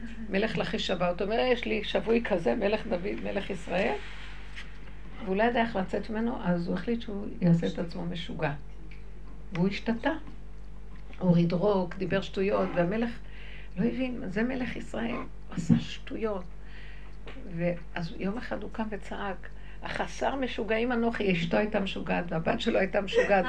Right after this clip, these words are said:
גם הביאו לי איזה אחד בארמון שלי משוגע. מה, זרק אותו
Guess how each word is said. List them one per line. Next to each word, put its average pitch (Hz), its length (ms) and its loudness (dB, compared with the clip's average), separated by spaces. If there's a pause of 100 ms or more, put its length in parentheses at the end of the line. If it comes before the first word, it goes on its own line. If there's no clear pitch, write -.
גם 208 160 4
הביאו 220 280 10
לי 240 160 8
איזה 214 200 6
אחד 220 260 6
בארמון 220 340 6
שלי 240 240 2
משוגע. 240 500 2 (640)
מה, 202 240 -4
זרק 180 400 0
אותו 175 200 -2